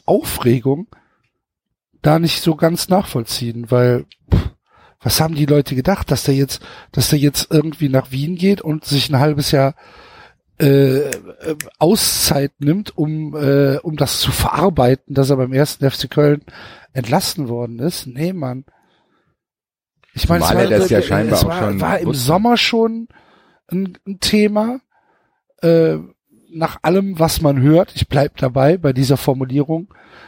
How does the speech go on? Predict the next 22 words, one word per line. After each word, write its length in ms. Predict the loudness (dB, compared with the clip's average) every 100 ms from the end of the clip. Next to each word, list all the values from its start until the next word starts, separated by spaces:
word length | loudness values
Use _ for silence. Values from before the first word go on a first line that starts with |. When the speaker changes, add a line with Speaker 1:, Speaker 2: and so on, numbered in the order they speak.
| -14
Speaker 1:
äh, 200 | 0 2
war 200 | 4 2 2
es 80 |
ja 100 | 0
auch 120 | -2 -2
sehr 280 | 2 2 2
knapp, 400 | 0 -2 -2 -2
dass, 460 | -4 -4 -10 -10
äh, 400 | -2 2 2 0 -2
Peter 260 | -2 2 0
Stöger 480 | 0 0 2 2 0
im 160 | -4
Sommer 320 | -4 -2 -2
nicht 360 | 0 -2 -4 -2
beim 200 | -2 0
F 160 | -4 -4
C 300 | 0 0 0 -8 -20 -16
von 300 | -2 0 0
sich 460 | 0 2 2 2 0
aus 280 | 0 0
gekündigt 640 | -4 -2 -2 0 -2 -2 0
hat. 300 | 0 -2